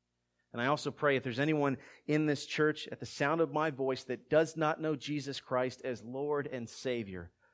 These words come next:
open up their minds and hearts right now,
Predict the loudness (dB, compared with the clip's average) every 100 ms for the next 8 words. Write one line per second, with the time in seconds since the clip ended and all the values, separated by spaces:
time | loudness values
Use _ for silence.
0 | _ -2 0 2 0 0 0 -2 0 -2
1 | -2 -4 -2 -2 -4 0 6 6 6 0
2 | 2 0